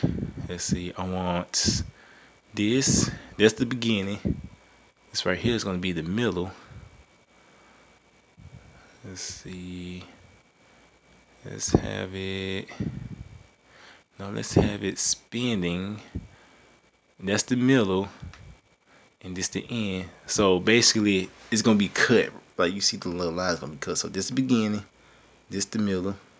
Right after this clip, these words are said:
and you gotta have an end. Wait, do I even got an end? Yeah, I'm putting end. Yeah, the end is gonna pop up as you move down, and depending on what end you want.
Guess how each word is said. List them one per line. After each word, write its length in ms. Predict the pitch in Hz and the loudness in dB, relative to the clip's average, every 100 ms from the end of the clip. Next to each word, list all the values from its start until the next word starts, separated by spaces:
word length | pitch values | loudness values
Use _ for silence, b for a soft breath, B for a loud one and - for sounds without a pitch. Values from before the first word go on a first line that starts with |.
| _ - | _ -14
and 240 | 80 82 82 | -10 -8 -4
you 120 | 92 | -2
gotta 60 | |
have 120 | 85 82 | -2 -4
an 80 | |
end. 300 | 113 101 85 - - - B B B B B B B - _ _ _ - | -6 -6 -6 -12 -20 -20 B B B B B B B -20 _ _ _ -16
Wait, 160 | 85 - - | -16 -16 -18
do 80 | - | -14
I 80 | 135 | -12
even 140 | 156 | -8
got 140 | 127 | -6
an 120 | 143 139 160 | -8 -10 -8
end? 180 | 151 - - - - | -10 -10 -20 -14 -6
Yeah, 120 | - - - - | -6 -8 -20 -18
I'm 60 | 90 | -10
putting 240 | 90 90 | -10 -10
end. 300 | 87 90 90 - _ b b b b b b b _ _ _ | -10 -12 -12 -16 _ b b b b b b b _ _ _
Yeah, 300 | - 104 98 | -10 -2 0
the 160 | 85 98 | 0 -2
end 200 | 117 120 | 0 0
is 80 | 110 | 0
gonna 200 | 113 92 | -2 -2
pop 300 | - 95 - | -2 -2 0
up 320 | 104 101 - | -2 -2 -2
as 300 | 98 95 - | -2 0 0
you 60 | 101 | -2
move 400 | 101 98 95 92 | -4 -4 -4 -2
down, 560 | 92 95 90 90 87 | -2 0 -2 -2 -4
and 400 | 85 85 85 85 - - B B B B B | -2 -2 -2 -6 -12 -20 B B B B B
depending 340 | 95 - 113 | 2 6 6
on 40 | 101 | 4
what 140 | 98 - | -4 -4
end 260 | 101 101 | -2 -2
you 100 | 92 | -4
want. 320 | 85 85 87 | -4 -4 -4